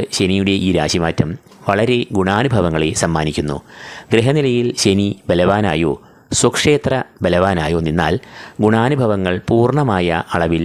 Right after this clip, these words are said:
അനുഭവത്തിൽ വരുന്നു. മറിച്ച് ശനി ഒരു ജാതകത്തിൽ ദുർബലനായോ പാപയോഗത്താലോ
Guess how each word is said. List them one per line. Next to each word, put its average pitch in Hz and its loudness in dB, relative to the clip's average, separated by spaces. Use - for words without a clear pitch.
അനുഭവത്തിൽ 85 0
വരുന്നു. 73 -2
മറിച്ച് 117 2
ശനി 95 2
ഒരു 92 2
ജാതകത്തിൽ 87 0
ദുർബലനായോ 87 2
പാപയോഗത്താലോ 117 2